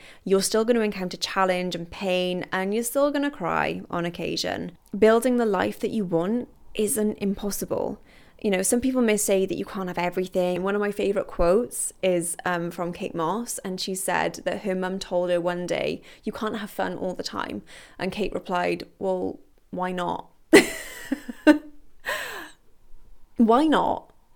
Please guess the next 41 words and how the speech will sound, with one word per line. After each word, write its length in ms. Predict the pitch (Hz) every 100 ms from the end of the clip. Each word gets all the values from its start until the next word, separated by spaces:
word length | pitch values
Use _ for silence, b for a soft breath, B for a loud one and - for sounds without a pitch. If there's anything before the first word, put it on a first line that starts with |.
| -
Why 360 | 190 214 285
can't 340 | 294 277 240 220
you 80 |
create 320 | 214 - 196 185
a 100 | 185
life 320 | 175 170 175
that 140 | -
has 260 | - 190 190
more 220 | 185 180
fun 260 | - 175 165
in 120 | 160
it? 240 | 160 165
There's 160 | 208 220
obviously 460 | - 269 269 269 240
gonna 180 | 214 208
be 120 | 208
things 340 | - 196 190
in 80 | 185
your 120 | 180
day 240 | 175 170 170
that 80 | 165
you're 160 | 175
not 240 | 180 175 -
gonna 160 | 170
enjoy 320 | 170 170 175 170
doing, 500 | 196 190 - 160 185 B B
but 100 | 208
that 140 | 208
doesn't 320 | 220 220 226
mean 160 | 208 196
that 80 | 175
you 120 | 185
can't 380 | 190 - 185 185
inject 420 | 190 180 180 -
a 60 | 170
little 300 | 170 175 175
bit 120 | 175
of 120 | 170
fun 220 | - 170
into 200 | 170 170
them. 240 | - 165